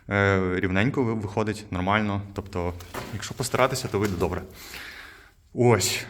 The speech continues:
е, після того, як я, е, укоротив ось цей кант, так,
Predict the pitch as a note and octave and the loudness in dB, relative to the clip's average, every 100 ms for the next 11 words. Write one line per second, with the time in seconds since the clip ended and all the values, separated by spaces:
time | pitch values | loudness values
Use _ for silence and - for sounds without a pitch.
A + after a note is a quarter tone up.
0 | - G#2 G#2 G2+ G2 F#2+ G2 G#2+ B2+ B2+ | -2 2 4 4 2 2 0 -2 0 4
1 | C#3+ C3+ B2 A#2+ A2+ A2 - A2 G#2 G2+ | 6 6 6 6 6 2 -4 -2 0 2
2 | G2 G2 - A#2+ - G#2+ G#2+ G#2 - - | 0 -2 -6 -6 2 2 4 2 0 -10
3 | - - - G2+ F#2+ - F#2 B2 D#3+ - | -16 -20 -14 -8 -6 -4 -2 0 -2 -4
4 | - - - - - G2+ G#2 - | -12 -18 -16 -16 -6 -4 -4 -6